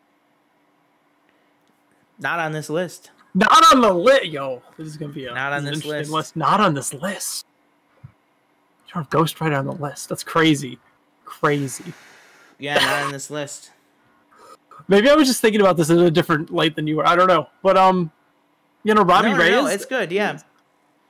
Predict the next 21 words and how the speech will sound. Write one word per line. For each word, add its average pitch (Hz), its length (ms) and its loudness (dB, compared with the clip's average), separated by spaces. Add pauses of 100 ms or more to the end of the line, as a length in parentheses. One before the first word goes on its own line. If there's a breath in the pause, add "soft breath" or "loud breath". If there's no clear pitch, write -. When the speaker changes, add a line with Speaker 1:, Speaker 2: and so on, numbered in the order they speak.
(360)
Speaker 1:
I'll 226 120 -2
tell, 294 160 -4
if, 220 160 -4
Speaker 2:
He 190 80 -2
Speaker 1:
if 185 40 2
Speaker 2:
was 180 100 2
Speaker 1:
there 202 120 -2
were, 190 140 -4
if 220 160 -4
it 277 40 -4
was 277 180 -4
a 220 60 -6
top, 208 420 -8 (640)
uh, 156 360 -2
honestly, 202 380 -6
if 175 120 -6
it 180 60 -4
was 175 140 -10
a 165 40 -12
top 165 340 -10
twelve, 135 460 -6